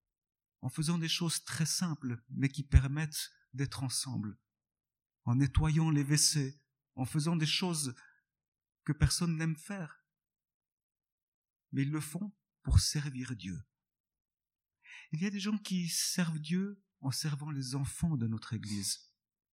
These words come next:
et en donnant de l'amour. Eh bien, par tous ces actes-là,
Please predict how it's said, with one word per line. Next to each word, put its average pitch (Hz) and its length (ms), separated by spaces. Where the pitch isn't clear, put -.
et 131 60
en 139 100
donnant 147 320
de 131 100
l'amour. 117 640
Eh 127 40
bien, 160 160
par 165 380
tous 277 140
ces 180 320
actes-là, 123 600